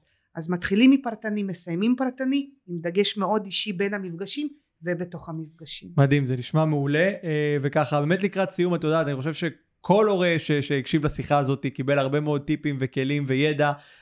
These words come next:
Speaker 2: ורעיונות שהוא יכול ליישם כבר היום עם ה-, עם הילדים.
Speaker 1: והבנה, והבנה
Speaker 2: של הבעיה, לגמרי.
Speaker 1: של הבעיה, והבנה שכל התנהגות ניתנת לשינוי, אל תוותרו.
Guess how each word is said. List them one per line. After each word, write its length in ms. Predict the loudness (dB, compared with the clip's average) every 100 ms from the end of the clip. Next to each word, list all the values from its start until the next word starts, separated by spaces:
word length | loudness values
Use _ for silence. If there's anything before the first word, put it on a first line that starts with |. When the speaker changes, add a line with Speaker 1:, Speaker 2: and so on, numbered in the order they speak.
| -4
Speaker 2:
ורעיונות 320 | 0 2 2
שהוא 120 | 0 -2
יכול 240 | 0 0
ליישם 420 | 2 0 -2 -2
כבר 240 | 0 2 2
היום 240 | 2 0
עם 140 | -2
ה-, 160 | -2 -2
עם 180 | -4 -4
הילדים. 540 | -2 -2 2 2 2 -4 0
Speaker 1:
והבנה, 720 | 6 6 6 6 8 8 8 4
והבנה 680 | 0 2 2 4 8 8 8 6
Speaker 2:
של 180 | 2 4
הבעיה, 400 | 6 4 2 2
לגמרי. 440 | 0 0 0 -2 0
Speaker 1:
של 220 | 4 4
הבעיה, 540 | 4 0 0 4 6 4 2
והבנה 500 | -2 -2 -2 2 2
שכל 480 | 2 -2 -2 4 4
התנהגות 640 | 2 -4 -8 -6 -6 -6 _ _ -8
ניתנת 480 | -6 -4 -4 -4 -8
לשינוי, 480 | -6 -6 -6 -6 2
אל 120 | 2
תוותרו. 480 | 2 -4 -6 -8 -10